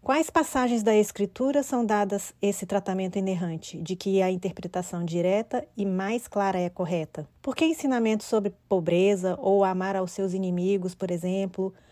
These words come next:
alguns ensinamentos mais radicais da Bíblia não recebem o mesmo tratamento que alguns versos em gênero? E o que eu fiz nesse livro foi não só mostrar por quê,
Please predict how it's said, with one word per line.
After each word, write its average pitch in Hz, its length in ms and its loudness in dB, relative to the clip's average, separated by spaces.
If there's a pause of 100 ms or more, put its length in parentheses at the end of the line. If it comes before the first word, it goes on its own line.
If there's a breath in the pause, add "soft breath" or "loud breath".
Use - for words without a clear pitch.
(440 soft breath)
alguns 196 340 4
ensinamentos 202 540 0
mais 190 220 -2
radicais 180 480 -4
da 175 100 0
Bíblia 190 400 0
não 202 140 0
recebem 214 480 0
o 220 40 2
mesmo 262 280 4
tratamento 208 560 -2
que - 120 -8
alguns 202 400 -2
versos 180 380 -2
em 196 140 0
gênero? 147 420 -6 (600)
E 214 100 2
o 208 40 4
que 277 120 0
eu 320 60 4
fiz 262 240 0
nesse 208 260 0
livro 180 500 0
foi 196 280 0
não 226 240 2
só 254 240 -6
mostrar 196 420 -2
por - 260 -10
quê, 226 340 2